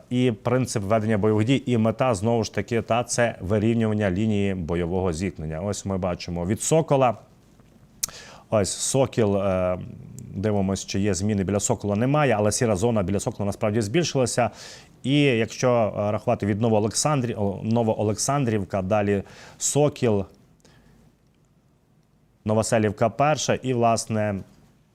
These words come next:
Уманське. Так от, біля Новоселівки першої є просування росіян. Ось ви бачите, вони намагаються,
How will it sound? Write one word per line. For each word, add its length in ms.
Уманське. 500
Так 180
от, 80
біля 160
Новоселівки 640
першої 640
є 280
просування 960
росіян. 600
Ось 200
ви 140
бачите, 520
вони 500
намагаються, 1080